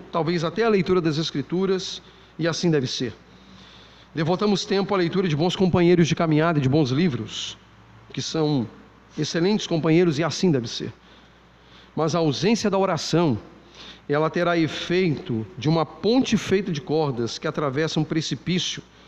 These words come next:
com uma das cordas arrebentadas. Nós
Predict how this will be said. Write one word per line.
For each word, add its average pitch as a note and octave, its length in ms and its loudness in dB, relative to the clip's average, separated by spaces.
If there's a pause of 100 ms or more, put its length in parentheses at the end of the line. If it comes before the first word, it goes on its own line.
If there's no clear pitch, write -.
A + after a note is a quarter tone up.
(500)
com D#3+ 120 -2
uma E3 120 0
das D#3 200 0
cordas C#3 320 0
arrebentadas. A2 960 -2 (2750)
Nós D3+ 640 -2